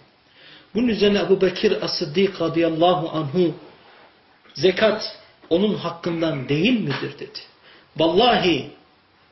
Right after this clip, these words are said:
Allah Resulü aleyhissalatu vesselama verdikleri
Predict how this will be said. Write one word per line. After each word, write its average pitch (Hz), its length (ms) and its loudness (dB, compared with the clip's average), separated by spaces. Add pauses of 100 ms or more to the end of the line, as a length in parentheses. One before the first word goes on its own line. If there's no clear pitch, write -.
(240)
Allah 220 380 4
Resulü 220 320 2
aleyhissalatu 214 800 2
vesselama 220 580 4
verdikleri 208 840 4